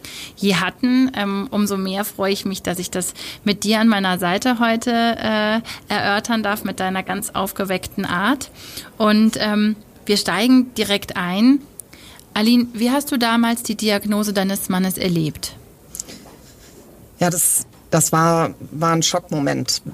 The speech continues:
Speaker 2: Wir sind beide nicht davon ausgegangen,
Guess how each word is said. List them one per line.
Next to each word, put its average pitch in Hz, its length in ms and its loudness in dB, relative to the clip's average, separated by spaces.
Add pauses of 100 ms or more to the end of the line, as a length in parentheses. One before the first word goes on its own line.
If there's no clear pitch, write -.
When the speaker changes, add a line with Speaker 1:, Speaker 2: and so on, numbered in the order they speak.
(240)
Speaker 2:
Wir 160 120 0
sind 165 480 0 (200)
beide 147 420 2
nicht 170 220 -2
davon 170 260 -2
ausgegangen, 165 1040 -2